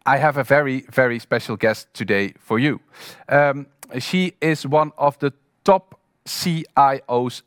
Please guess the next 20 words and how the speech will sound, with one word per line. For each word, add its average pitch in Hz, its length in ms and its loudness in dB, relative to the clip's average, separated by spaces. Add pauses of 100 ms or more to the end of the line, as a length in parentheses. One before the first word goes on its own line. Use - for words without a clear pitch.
(140)
in 127 120 2
the 120 100 0
world, 110 360 -2
I 101 280 0 (220)
must 113 240 -2
say. 98 280 -2 (120)
She - 180 -4
has 117 120 0
been 117 180 -6
recognized 117 720 -2 (420)
in 120 260 -2
the 117 100 -4
top 139 400 0
hundred 131 460 -2 (320)
of 120 320 0
women 131 600 0
leaders 117 580 -2 (100)
in 113 220 -2 (100)
s-, - 180 -20
the 110 280 -2